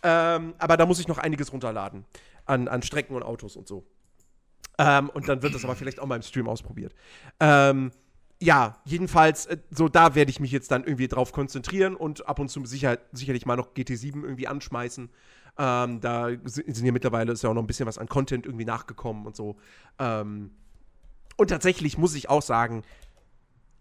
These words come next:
ist vielleicht Geschmackssache, also ist safe Geschmackssache, aber tatsächlich, ich mag irgendwie die Fahrphysik in Gran Turismo sieben ein bisschen lieber als in Forza noch. Also beides ist wirklich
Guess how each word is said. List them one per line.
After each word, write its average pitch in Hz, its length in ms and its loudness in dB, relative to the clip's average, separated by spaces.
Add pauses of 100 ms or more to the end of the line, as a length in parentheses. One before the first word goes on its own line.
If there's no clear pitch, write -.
ist 214 180 2
vielleicht 180 280 4
Geschmackssache, 214 760 -4 (580)
also 117 160 -8
ist 110 140 -10
safe 156 200 0
Geschmackssache, 139 580 -6 (180)
aber 151 120 -8
tatsächlich, 185 360 -8 (140)
ich - 200 -18
mag 220 340 -12
irgendwie 262 240 -12
die 262 100 -12
Fahrphysik 233 580 -10
in 208 100 -14
Gran 233 160 -8
Turismo 214 320 -12
sieben 214 200 -12
ein - 20 -16
bisschen 208 280 -8
lieber 220 180 -2
als 190 120 -4
in 208 60 -14
Forza 180 360 -6
noch. - 220 -14 (140)
Also 170 160 -6
beides 311 420 4
ist 196 180 -8
wirklich 254 300 -6